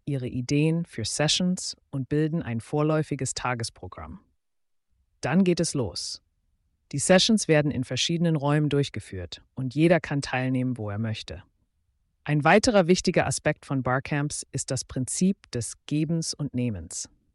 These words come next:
Das bedeutet, dass jeder Teilnehmer auch ein potenzieller Beitragender ist. Dadurch entsteht ein lebendiges und dynamisches Umfeld, in dem Wissen und Erfahrungen ausgetauscht werden.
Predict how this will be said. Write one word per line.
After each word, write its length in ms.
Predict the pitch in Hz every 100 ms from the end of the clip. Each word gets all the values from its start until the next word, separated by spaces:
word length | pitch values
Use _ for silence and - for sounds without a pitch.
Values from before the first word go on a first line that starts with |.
| _ _
Das 180 | 131 -
bedeutet, 560 | 156 160 160 175 175 -
dass 220 | 127 -
jeder 300 | 151 180 190
Teilnehmer 640 | - 151 156 156 151 147 -
auch 280 | 135 156 - -
ein 200 | 135 127
potenzieller 680 | 151 - 139 - 139 143 135
Beitragender 720 | 123 131 - 104 95 85 -
ist. 380 | 85 - - _ _
Dadurch 420 | 127 160 208 220
entsteht 500 | - 147 - 151 -
ein 100 | 135
lebendiges 760 | 123 120 147 165 175 180 180 -
und 220 | 131 117
dynamisches 640 | 117 123 135 151 - 139
Umfeld, 720 | - 160 160 - 92 90 - -
in 160 | 156
dem 240 | 147 139 131
Wissen 320 | 185 - 233
und 140 | 165
Erfahrungen 640 | 123 117 143 147 143 127 113
ausgetauscht 680 | 127 - 110 - 92 -
werden. 380 | - 82 82 175